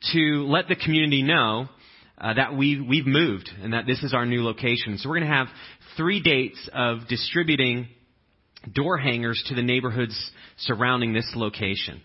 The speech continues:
And what that means is just like it sounds. You have a door hanger that you hang on doors. And on that, it just lets people know that we're a church, we're here,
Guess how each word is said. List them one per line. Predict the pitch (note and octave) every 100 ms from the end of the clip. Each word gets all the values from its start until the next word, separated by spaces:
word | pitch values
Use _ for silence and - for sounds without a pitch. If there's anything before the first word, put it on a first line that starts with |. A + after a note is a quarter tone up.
| _ _ - - - -
And | B2 A#2+ C#3
what | G#3
that | F3 D#3
means | E3 E3+
is | B2+ -
just | D3 -
like | C#3+ C#3
it | B2 -
sounds. | C3 A2+ G#2+
You | B2
have | D3+ C3
a | A2+
door | B2 C#3 B2+
hanger | C#3+ C3+ A#2 G2+ A#2
that | A#2 A2
you | A2
hang | G2+ B2 B2
on | A#2 A2
doors. | A#2 F#2+ F2+ - - - - - _
And | A#2+
on | C3+ F#3
that, | C#3+ D3
it | C3
just | B2+ - -
lets | A#2 C#3
people | - D#3 D3+
know | A#2+ C3+
that | B2+
we're | C3 D3
a |
church, | - D3+ E3 - B2
we're | D3
here, | C3 D3 E3+ F3+